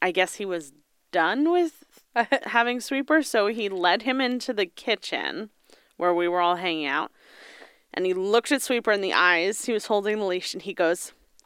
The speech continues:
Speaker 1: "Make me proud," and drops
Speaker 2: <laughs>
Speaker 1: the leash and goes into the other room.
Speaker 2: Goodness
Speaker 1: It
Speaker 2: gracious.
Speaker 1: was
Speaker 2: It's adorable.
Speaker 1: It was odd. <laughs>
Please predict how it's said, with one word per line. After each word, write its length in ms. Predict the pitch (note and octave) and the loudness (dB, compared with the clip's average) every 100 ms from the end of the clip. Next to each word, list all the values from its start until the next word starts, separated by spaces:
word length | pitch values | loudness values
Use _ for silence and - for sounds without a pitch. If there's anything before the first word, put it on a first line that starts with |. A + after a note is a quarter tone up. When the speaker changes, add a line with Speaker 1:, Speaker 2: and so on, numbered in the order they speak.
| _ | _
Speaker 1:
"Make 300 | G3 F#3+ - | -2 -2 -2
me 140 | G3 F3+ | -6 -6
proud," 560 | - F#3+ D3 B2+ - - _ _ | 0 2 2 -2 -6 -12 _ _
and 140 | F3+ E3 | -8 2
drops 420 | B3 C4 C4 A3+ | 6 6 4 0
Speaker 2:
<laughs> 0 | |
Speaker 1:
the 120 | F3 | 0
leash 420 | A#2+ B2 - - - - | 0 0 2 0 0 4
and 80 | F#4 | 8
goes 400 | G4 F4 D4+ D4 | 10 10 10 8
into 300 | F4 E4 G4 | 6 6 6
the 160 | C4+ | 6
other 260 | A3+ F#3 G#3 | 2 2 0
room. 400 | E3+ - - C#4 _ _ _ - | -2 -4 -6 -8 _ _ _ -16
Speaker 2:
Goodness 680 | - E3+ _ F3+ F3+ - - - | -14 -14 _ -20 -20 -20 -20 -16
Speaker 1:
It 20 | - - | -6 -4
Speaker 2:
gracious. 100 | - | 2
Speaker 1:
was 480 | B3 B3 G#3+ - - - _ - A#3 | 4 4 0 -10 -10 -14 _ -18 -16
Speaker 2:
It's 140 | G#3+ | -14
adorable. 560 | G3 G3 G3 F#3 F3+ G3 | -12 -10 -10 -10 -12 -2
Speaker 1:
It 140 | G#3 G#3+ | 2 2
was 160 | F#3 D#3+ | 0 -2
odd. 300 | - - B3 | -2 2 6
<laughs> 720 | E4+ D#4+ A3+ G4+ F4+ E4+ | 8 8 8 8 8 6